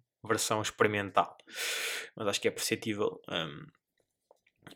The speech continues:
perceptível, hum, porque é que na-, porque é que então foi o Gomes, ou porque é que não foi o Gomes a pressionar, eh,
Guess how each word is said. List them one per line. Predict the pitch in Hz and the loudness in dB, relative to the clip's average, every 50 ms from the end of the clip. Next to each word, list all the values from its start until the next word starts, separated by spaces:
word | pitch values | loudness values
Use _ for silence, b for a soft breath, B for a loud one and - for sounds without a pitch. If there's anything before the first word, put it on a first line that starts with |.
| - - | -14 -6
perceptível, | - - - 107 101 113 107 101 104 104 107 107 107 | -2 0 2 2 2 2 2 2 4 4 4 4 4
hum, | 107 107 104 104 101 101 - - - - | 4 2 2 0 -4 -6 -8 -10 -14 -8
porque | - 107 95 - 117 110 | -8 -6 -4 -2 -2 -4
é | |
que | - - - 107 | -2 -4 -6 -6
na-, | 104 104 107 110 - - _ | -4 -6 -6 -8 -12 -14 _
porque | - 113 110 - 120 | -6 -4 0 2 2
é | |
que | 113 120 | 2 2
então | 117 110 120 117 | 0 0 0 0
foi | - - 117 117 | 0 -2 -2 -2
o | 107 104 | -2 -4
Gomes, | - - 120 117 113 113 110 - - - - - _ _ _ _ _ _ | -2 -2 -2 -2 -2 -4 -6 -8 -10 -10 -12 -16 _ _ _ _ _ _
ou | - 113 | -14 -8
porque | - - 127 | -6 -6 -4
é | |
que | 117 131 | -4 -2
não | 131 127 | -4 -2
foi | 120 - 135 | 0 0 0
o | 127 113 | 0 0
Gomes | 127 123 120 113 117 | -2 -2 -2 0 0
a | 117 | -2
pressionar, | 117 - - - 120 113 113 117 123 - - _ B B B B B B B B B B B B B _ _ - | -2 -2 -4 -4 -2 -2 -2 -2 -4 -4 -10 _ B B B B B B B B B B B B B _ _ -16
eh, | - - - - - | -14 -14 -14 -14 -16